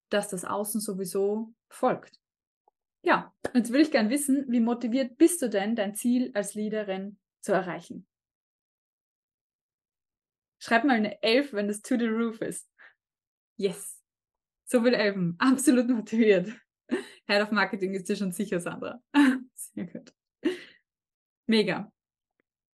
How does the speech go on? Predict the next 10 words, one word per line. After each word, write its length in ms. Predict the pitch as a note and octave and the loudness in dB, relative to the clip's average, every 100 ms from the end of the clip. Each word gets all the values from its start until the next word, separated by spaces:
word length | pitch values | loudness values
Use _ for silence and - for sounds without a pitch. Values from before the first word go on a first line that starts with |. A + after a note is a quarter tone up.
| _ - | _ -4
Dann 120 | G3+ | 0
bleibt 260 | G3+ - | 0 0
mir 80 | C#4+ | 2
nur 120 | B3+ | 2
die 100 | C4 | 2
Frage 440 | C4+ G#3 F#3+ G#3 B3+ | -2 0 0 2 -2
zu 120 | B3+ | -4
stellen, 600 | - A3 A3+ B3 C4 - _ _ | -6 -4 0 0 0 -8 _ _
wirst 440 | G#3 A3+ C4 C4 C#4 | -2 0 2 0 -4
du 380 | C#4+ D4 D#4 | -2 -2 -6